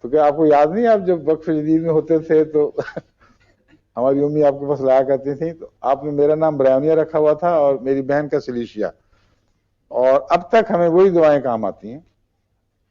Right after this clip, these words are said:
उसने बताया कि अभी भी जब भी मुझे तकलीफ हो, मैं ब्रायनिया इस्तेमाल करती हूँ और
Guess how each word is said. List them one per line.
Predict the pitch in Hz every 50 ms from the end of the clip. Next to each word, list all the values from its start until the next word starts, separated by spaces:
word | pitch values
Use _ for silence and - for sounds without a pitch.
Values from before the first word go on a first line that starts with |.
| _ _ _ _ _ _ _ _ _ _ _ _ -
उसने | 104 110 135 151 147
बताया | 135 135 123 131 139 156 170
कि | 170 175
अभी | 165 160 165 185 190
भी | 180 180
जब | 151 170 180 185
भी | 208 214
मुझे | 214 208 202 190
तकलीफ | 151 156 139 143 156 175 160 151
हो, | 156 180 220 - - _ _ _ _ _ _ _ _ _ _ _ -
मैं | 120 123 120
ब्रायनिया | 131 139 147 156 170 185 180
इस्तेमाल | 165 - 160 143 147 151 147
करती | 160 156 160 160 185 196
हूँ | 202 202
और | 190 170 - - - _